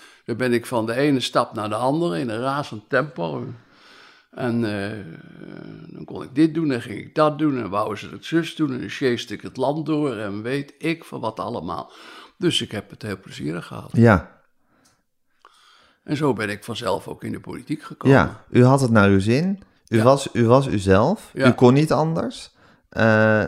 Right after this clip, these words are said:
Speaker 2: dat heeft natuurlijk ook iets, wat ik zei, eenzaams, maar dat, da-, daar legt u
Speaker 1: Nou,
Speaker 2: zich
Speaker 1: dat
Speaker 2: bij
Speaker 1: was
Speaker 2: neer.
Speaker 1: ook zo.
Speaker 2: Ja.
Speaker 1: Maar het is niet erg. Waarom?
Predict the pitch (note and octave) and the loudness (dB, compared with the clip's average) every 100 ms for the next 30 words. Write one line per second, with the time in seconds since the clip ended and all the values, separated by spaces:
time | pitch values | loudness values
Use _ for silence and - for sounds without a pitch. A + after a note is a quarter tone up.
0 | - A#2+ B2 C3+ C3+ B2 A2+ G#2 G#2+ A#2 | 0 2 6 4 4 -2 0 0 0 -6
1 | A2+ - - - _ _ _ - G#2+ G#2 | -6 -8 -12 -14 _ _ _ -6 -6 -2
2 | G#2 - A2 A2+ B2 G#2+ F#2+ G#2+ G#2+ G#2 | -2 2 4 4 4 2 2 2 2 2
3 | - - _ _ _ - A#2 A2 A2 A2 | 0 -18 _ _ _ -2 2 4 6 6
4 | A2+ - A2 - - A2+ A2+ A#3 B2 E3+ | 6 4 2 4 4 6 6 6 4 2
5 | - E3+ A2+ G2 - - D#3+ - C#3 D3+ | 0 2 4 2 -2 4 6 6 0 0
6 | D#3+ - A#3 E3 - - - _ _ _ | 0 0 -4 -4 -6 -12 -18 _ _ _
7 | _ _ _ _ - A#3+ D4+ - | _ _ _ _ -8 0 2 2